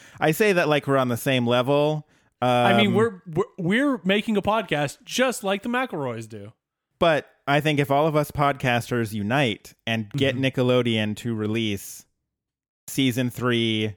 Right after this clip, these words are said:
Speaker 1: Pete and Pete D V Ds, I think we can make this happen. So come on, Nickelodeon. Anyways, should we talk about Futurama?
Speaker 2: Uh, well, <laughs> impassioned pleas to Nickelodeon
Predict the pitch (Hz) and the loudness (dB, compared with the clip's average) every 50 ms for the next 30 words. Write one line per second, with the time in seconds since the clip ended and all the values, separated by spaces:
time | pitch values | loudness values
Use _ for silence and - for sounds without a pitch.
0 | _ - - 131 120 107 110 95 104 123 117 95 87 113 117 110 117 117 104 117 | _ -8 -6 -4 -4 -4 -6 -6 -4 -4 -4 -4 -4 -4 -4 -4 -4 -4 -4 -2
1 | 127 135 147 165 196 202 - - - _ _ _ _ _ _ _ _ _ _ _ | -2 -2 -2 -2 -4 -6 -10 -16 -20 _ _ _ _ _ _ _ _ _ _ _
2 | - 113 131 151 175 170 160 143 143 143 147 139 113 127 131 - - 135 131 123 | -4 -2 0 0 2 2 2 2 2 0 0 0 0 -2 -4 -2 0 0 0 0
3 | - 107 90 85 85 90 92 - - 117 104 101 98 - - 143 143 135 123 110 | 0 -2 -4 -4 -8 -12 -12 -6 -4 -2 -2 -2 -2 -2 -2 -2 -2 0 -2 -2
4 | 107 - 110 107 104 101 101 104 101 101 104 104 - - - - - - - - | -4 -4 -4 -2 -2 -2 -2 -2 -4 -4 -6 -8 -10 -16 -20 -20 -16 -8 -4 -2
5 | 254 277 226 185 175 156 147 131 - - 247 240 226 240 208 - 208 208 208 - | 0 2 2 4 4 2 2 0 -2 -4 -4 -2 -4 -6 -2 0 0 0 0 -2
6 | 196 175 190 185 - 170 - 180 180 175 - 165 143 127 123 123 113 104 95 90 | -2 0 0 0 0 -2 -4 -4 -4 -4 -4 -2 0 0 0 0 0 -2 -4 -4
7 | 90 92 110 107 _ _ _ _ _ _ _ _ _ _ _ _ _ _ - - | -6 -6 -8 -10 _ _ _ _ _ _ _ _ _ _ _ _ _ _ -8 -6
8 | 143 131 123 - - - 202 262 254 202 175 170 156 - - - _ - 440 - | -6 -6 -6 -8 -6 -4 -2 0 2 2 0 0 -2 -4 -10 -14 _ -20 -20 -20
9 | _ - - - - - - - - - - - - - _ - - - _ _ | _ -18 -18 -18 -16 -14 -16 -16 -16 -16 -18 -18 -18 -18 _ -20 -20 -20 _ _
10 | _ _ _ _ _ _ _ _ _ _ _ _ - 202 196 - 214 247 254 - | _ _ _ _ _ _ _ _ _ _ _ _ -4 -4 -2 -2 -2 -2 -2 -2
11 | - 202 190 - 185 180 175 170 143 - - 151 147 147 135 - 143 135 135 127 | -2 -4 -4 -2 0 0 0 0 0 -2 -2 -2 -2 -2 -2 -2 -4 -4 -2 -4
12 | 123 120 113 110 107 113 120 | -4 -6 -6 -6 -8 -8 -10